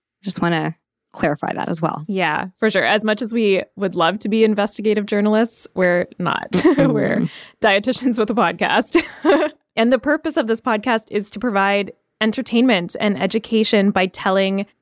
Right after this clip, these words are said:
Speaker 2: stories at the intersection of true crime and food. And using our nutrition backgrounds, we try to add nuance to these scandalous discussions.
Speaker 1: Mm-hmm.
Speaker 2: And in telling these stories, we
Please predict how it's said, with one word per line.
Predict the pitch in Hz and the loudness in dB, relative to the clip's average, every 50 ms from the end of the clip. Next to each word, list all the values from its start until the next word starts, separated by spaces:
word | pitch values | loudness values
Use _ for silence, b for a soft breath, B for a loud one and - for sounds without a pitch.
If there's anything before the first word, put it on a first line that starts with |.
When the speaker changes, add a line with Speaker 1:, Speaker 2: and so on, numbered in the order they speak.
| _ _ _ | _ _ _
Speaker 2:
stories | - - - - - 226 226 262 247 208 196 190 202 196 | -14 -12 -6 0 2 4 4 4 4 2 2 0 0 -2
at | 196 196 | -4 -6
the | - - | -8 -6
intersection | - 208 220 220 220 214 - 196 - - 220 208 | -4 -4 -4 -2 -4 -4 -4 -4 -4 -4 -4 -4
of | 208 208 | -4 -6
true | - - - 185 | -6 -4 -4 -4
crime | 180 - 226 202 180 180 | -2 -2 -2 -2 0 -2
and | 180 214 | -2 -2
food. | - - 330 320 247 220 202 202 226 b b b b b b b - | 0 2 4 6 6 6 6 4 2 b b b b b b b 0
And | 226 226 226 220 190 | 2 4 4 4 2
using | 190 208 214 247 294 302 359 339 294 | 4 4 6 6 6 4 4 2 4
our | 262 247 | 4 4
nutrition | 233 226 - 254 233 - 233 214 | 4 2 2 0 0 2 2 4
backgrounds, | 208 208 208 226 - - 196 180 175 170 170 175 180 - - | 4 2 2 0 -2 -2 -2 -2 -2 -2 -4 -8 -10 -12 -10
we | 202 208 | -10 -10
try | 202 - - - 220 202 226 | -10 -8 -4 0 0 2 2
to | 247 | 2
add | 226 - 196 196 190 | 2 0 0 0 0
nuance | 208 190 190 196 190 180 170 160 - - - | 0 0 0 2 2 2 0 0 -4 -8 -10
to | - 208 | -10 -8
these | 180 185 170 170 170 170 175 - - - _ _ _ _ _ _ _ - | -6 -4 -4 -2 -2 -4 -6 -8 -12 -14 _ _ _ _ _ _ _ -14
scandalous | - - - - 226 226 254 269 233 190 180 165 185 - - - - - _ _ - | -12 -8 -2 2 2 4 4 4 2 2 0 0 -2 -4 -8 -16 -18 -20 _ _ -6
discussions. | 208 208 - 349 427 - - 180 - - - - 180 175 156 | -6 -2 0 0 0 0 0 -2 -4 -4 -4 -4 -4 -2 -2
Speaker 1:
Mm-hmm. | 165 160 - - _ _ _ _ _ - | -4 -6 -8 -10 _ _ _ _ _ -2
Speaker 2:
And | - 202 226 226 | 0 2 4 4
in | 226 226 | 4 2
telling | - - 302 320 339 339 | 2 0 0 2 2 2
these | 285 254 - | 0 -2 -2
stories, | - 240 226 220 220 226 233 202 | 0 2 4 4 4 4 2 0
we | 196 220 220 226 220 208 180 | -2 -2 0 0 2 0 0